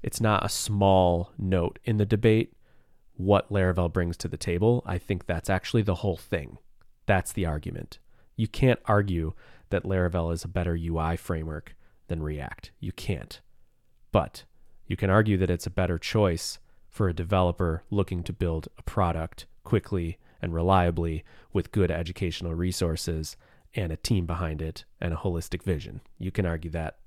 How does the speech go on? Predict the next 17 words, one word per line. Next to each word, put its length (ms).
till 140
the 80
day 200
is 160
done 400
and 140
you're 60
blue 200
in 60
the 60
face. 360
And 120
that's 240
what 100
I 80
will 120
do. 240